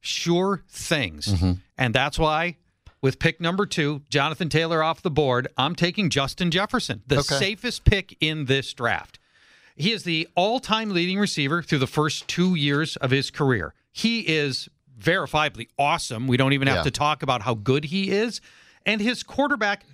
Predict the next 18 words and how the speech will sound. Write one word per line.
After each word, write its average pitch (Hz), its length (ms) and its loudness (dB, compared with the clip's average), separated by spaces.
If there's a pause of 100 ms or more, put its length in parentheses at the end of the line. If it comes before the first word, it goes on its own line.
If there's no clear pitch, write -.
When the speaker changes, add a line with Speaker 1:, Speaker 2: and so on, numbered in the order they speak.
(100)
Speaker 1:
never 151 440 0
misses 277 340 -2
a 294 60 -2
game 226 340 -4 (220)
and 247 100 2
has 262 180 0
a 262 100 -2 (200)
thirty-one 254 760 0
game 220 340 -2
touchdown 170 580 -2
streak, 127 420 -4
Speaker 2:
Yeah. 160 60 0
Speaker 1:
longest 254 480 0
in 233 120 -2
the 202 120 0
N 190 100 0
F 175 180 -2
L. 131 260 -2